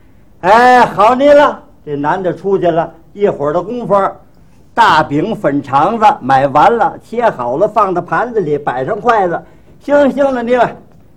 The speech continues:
快吃吧。其实啊，我早就饿了。”哎，我说：“嗯，大头呢？大头是谁？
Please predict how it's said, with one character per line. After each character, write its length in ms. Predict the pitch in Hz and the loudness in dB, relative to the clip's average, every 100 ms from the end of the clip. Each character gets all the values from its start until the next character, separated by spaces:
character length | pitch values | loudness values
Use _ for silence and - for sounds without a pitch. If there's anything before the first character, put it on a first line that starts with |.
| _ _ _ - | _ _ _ -8
快 200 | 247 269 | 0 0
吃 240 | - 214 | 2 0
吧。 220 | 185 156 - _ _ _ | 0 -4 -8 _ _ _
其 220 | - 262 | -8 -6
实 140 | 233 254 | -2 0
啊， 240 | 220 143 - _ _ _ _ | 0 -2 -8 _ _ _ _
我 140 | 233 | -6
早 260 | 202 170 180 | -2 0 0
就 140 | 247 | 0
饿 180 | 233 254 | -2 0
了。” 280 | 208 139 101 - _ _ _ _ _ _ _ | 0 0 -8 -18 _ _ _ _ _ _ _
哎， 140 | 143 170 | -2 2
我 160 | 170 | 4
说 240 | 160 92 - _ _ _ _ _ - | 2 0 -6 _ _ _ _ _ -4
：“嗯， 540 | 165 175 175 165 156 135 - _ | 0 0 0 -2 -4 -6 -18 _
大 120 | 180 | 0
头 220 | 175 233 | 2 2
呢？ 100 | 226 - - _ _ _ _ _ _ _ _ _ | 0 -2 -12 _ _ _ _ _ _ _ _ _
大 160 | 175 151 | -2 0
头 220 | - 254 | 2 2
是 60 | - | 2
谁？ 240 | 143 113 | 0 -2